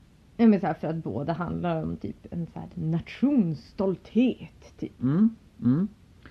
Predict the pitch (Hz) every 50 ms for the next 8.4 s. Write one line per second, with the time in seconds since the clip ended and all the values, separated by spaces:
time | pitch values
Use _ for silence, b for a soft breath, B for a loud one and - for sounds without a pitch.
0 | B B B B B B 135 139 143 160 160 - 147 147 160 160 - - 139 147
1 | 139 - - 214 247 269 240 226 - 165 151 - - 123 - - 135 123 135 156
2 | 151 117 110 113 131 139 143 165 160 - 170 160 - 240 240 226 - 175 - -
3 | 139 131 123 120 120 113 - - - 123 135 135 - - 123 120 - - - -
4 | - - 117 113 113 113 B B B B B B B B B B 117 123 139 175
5 | 202 185 - - - 185 170 160 151 139 131 120 113 - 117 117 113 117 117 113
6 | 113 113 110 110 113 101 101 101 101 104 101 101 104 101 98 101 101 104 107 104
7 | 104 - - - 117 117 120 127 120 113 101 98 101 - - - 143 143 139 131
8 | - - - - - - 165 208